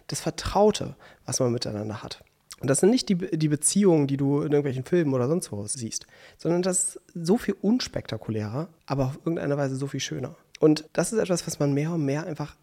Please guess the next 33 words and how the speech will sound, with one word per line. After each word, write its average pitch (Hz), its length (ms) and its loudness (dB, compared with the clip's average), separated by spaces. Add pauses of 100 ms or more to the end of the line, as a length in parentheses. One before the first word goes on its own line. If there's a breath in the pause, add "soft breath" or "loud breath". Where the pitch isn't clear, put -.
selbst 165 320 0
integrieren 170 580 2
muss 127 240 -4
und 139 60 -2
was 139 120 -4
uns 175 120 -2
klar 220 280 -6
werden 110 220 -4
muss. - 260 -10 (100)
Beziehung 202 420 4
ist - 260 -4
so 196 200 2
viel 151 440 0
anders 156 540 2
als 139 160 -6
das, 143 180 -6
was 147 140 -6
man 147 100 0
uns 139 100 -4
von - 140 -8
außen 170 480 -4
immer 165 440 0
eingeredet 131 600 -4
hat. - 140 -16 (100)
Und 160 60 6
das 165 100 6
andere 196 240 6
ist, 156 80 -4
Beziehung 214 320 2
ist 175 100 0
auch 170 60 2
nicht 165 140 0
das 160 140 -2